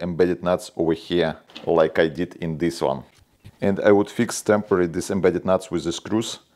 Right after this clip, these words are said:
like this they are not going to fall. Also this time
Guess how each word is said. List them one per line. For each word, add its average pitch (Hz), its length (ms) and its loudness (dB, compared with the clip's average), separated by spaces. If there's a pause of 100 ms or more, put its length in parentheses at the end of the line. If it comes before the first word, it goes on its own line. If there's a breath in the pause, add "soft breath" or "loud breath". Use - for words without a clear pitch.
(460 loud breath)
like 82 300 2
this 92 200 -2
they 90 80 6
are 87 80 6
not 87 200 -4
going 82 260 2
to 85 80 -8
fall. - 340 -4 (340 soft breath)
Also 143 300 2
this 117 180 0
time 127 240 4